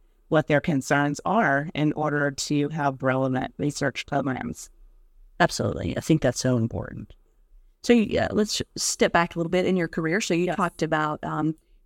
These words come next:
Speaker 2: uh, being, getting your P H D and, and getting your postdoc.
Speaker 1: Yeah.
Speaker 2: And, uh,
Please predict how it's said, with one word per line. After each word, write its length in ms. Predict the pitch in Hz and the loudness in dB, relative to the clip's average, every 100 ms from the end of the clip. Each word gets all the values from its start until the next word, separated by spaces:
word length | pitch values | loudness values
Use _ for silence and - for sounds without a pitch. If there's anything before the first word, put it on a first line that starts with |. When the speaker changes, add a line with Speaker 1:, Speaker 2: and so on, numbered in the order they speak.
| - | -8
Speaker 2:
uh, 260 | 147 143 | -6 -6
being, 480 | 139 165 156 151 185 | -2 2 4 2 0
getting 200 | 180 151 | -2 -2
your 120 | 156 | -2
P 120 | - 247 | 0 0
H 140 | - | 2
D 200 | 254 247 | 2 4
and, 160 | 190 165 | 2 0
and 160 | 156 | -2
getting 120 | 147 147 | -2 -2
your 80 | |
postdoc. 460 | - 233 - 226 220 - | 0 0 2 2 2 0
Speaker 1:
Yeah. 180 | 180 160 | -6 -4
Speaker 2:
And, 260 | 180 175 165 | 0 0 2
uh, 240 | 170 156 | 0 -2